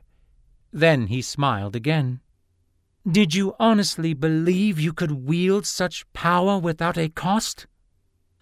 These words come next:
"My lord! Striped man!"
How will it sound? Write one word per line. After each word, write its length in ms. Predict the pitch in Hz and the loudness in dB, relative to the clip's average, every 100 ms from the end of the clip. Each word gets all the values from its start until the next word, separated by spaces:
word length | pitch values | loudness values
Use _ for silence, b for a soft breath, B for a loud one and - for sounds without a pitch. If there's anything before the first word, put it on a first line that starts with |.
| - | -2
"My 360 | 220 269 247 277 | 6 8 10 10
lord! 600 | 269 311 359 349 247 240 B B - _ _ _ | 8 4 4 6 6 4 B B -20 _ _ _
Striped 800 | 453 - - - 392 349 294 - | -6 -2 -2 2 6 6 6 0
man!" 600 | 285 359 285 269 254 185 | 0 6 8 10 8 4